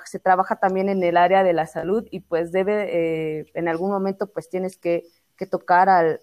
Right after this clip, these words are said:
al paciente y en todo momento ser, ser respetuoso. No,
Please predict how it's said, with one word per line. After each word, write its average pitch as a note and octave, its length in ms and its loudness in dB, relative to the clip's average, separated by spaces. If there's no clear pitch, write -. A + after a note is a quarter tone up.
al E3 320 -2
paciente F#3 600 -2
y G3 200 -2
en F3 100 -2
todo G#3+ 200 4
momento G#3 420 0
ser, G3 480 2
ser G3 220 2
respetuoso. G3+ 800 -4
No, F#3+ 420 4